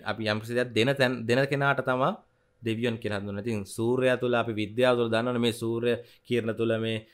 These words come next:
ප්‍රභා සංශ්ලේෂණය, ආහාර නිෂ්පාදන ක්‍රියාවලිය, ඒ වගේම තවත් සූර්යයාගෙන් ලැබෙන දේ තුළ අපි සූර්යයා දෙවියෙක් ලෙස හැඳින්වීම කිසිම ගැටලු නැහැ. මොකද මේ ලෝකයේ සම්පූර්ණ පැවැත්ම රඳා පවතින්නේ මේ සූර්යයා මතනේ. එහෙනම් සූර්ය දෙවියන් නමස්කාර කරලා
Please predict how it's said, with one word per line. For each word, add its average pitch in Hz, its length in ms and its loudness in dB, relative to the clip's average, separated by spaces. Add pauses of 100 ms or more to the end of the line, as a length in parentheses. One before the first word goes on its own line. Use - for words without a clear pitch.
(120)
ප්‍රභා 110 300 0
සංශ්ලේෂණය, 110 640 -2
ආහාර 110 340 0
නිෂ්පාදන 113 500 -4
ක්‍රියාවලිය, 127 680 2
ඒ 117 120 2
වගේම 113 380 -2
තවත් 113 380 0
සූර්යයාගෙන් 120 600 0
ලැබෙන 113 340 0
දේ 120 200 2
තුළ 120 200 -2 (600)
අපි 123 140 -2
සූර්යයා 123 400 4
දෙවියෙක් 117 320 0
ලෙස 120 140 2
හැඳින්වීම 117 360 0
කිසිම 135 460 0 (160)
ගැටලු 120 320 0
නැහැ. 120 180 2
මොකද 113 220 0
මේ 110 140 0
ලෝකයේ 110 400 0 (440)
සම්පූර්ණ 113 440 0
පැවැත්ම 117 320 4
රඳා 117 260 2
පවතින්නේ 120 460 0
මේ 120 80 0
සූර්යයා 127 420 0
මතනේ. 139 340 -2 (320)
එහෙනම් 135 180 0
සූර්ය 123 240 -2
දෙවියන් 113 280 0
නමස්කාර 110 580 -2
කරලා 101 400 -2